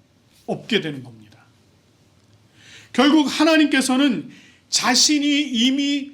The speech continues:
선포하셨던 그 말씀대로 베들레헴에서 메시아가 태어나도록 그 상황을 모두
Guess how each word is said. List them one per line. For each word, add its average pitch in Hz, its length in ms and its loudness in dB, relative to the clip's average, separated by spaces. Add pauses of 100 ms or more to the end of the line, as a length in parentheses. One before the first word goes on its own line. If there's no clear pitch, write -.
(120)
선포하셨던 262 1120 -4
그 - 120 -2
말씀대로 247 1400 -2 (680)
베들레헴에서 285 1120 2
메시아가 247 800 0
태어나도록 254 800 -4 (280)
그 311 260 4
상황을 262 560 -4
모두 214 540 -4